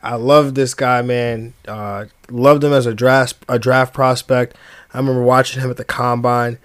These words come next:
Him and CeeDee Lamb were the two guys that caught my eye. Uh, my model loves him. I mean, Justin Jefferson, what can I say about him? Thirty-five point one,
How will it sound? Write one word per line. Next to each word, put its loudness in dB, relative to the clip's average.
Him 0
and 0
CeeDee -4
Lamb -2
were -6
the -8
two -4
guys 0
that -8
caught 0
my -8
eye. -4
Uh, -10
my -10
model 6
loves 2
him. -2
I -10
mean, -10
Justin 4
Jefferson, -2
what 2
can 0
I 0
say 2
about 2
him? -6
Thirty-five 4
point -4
one, -4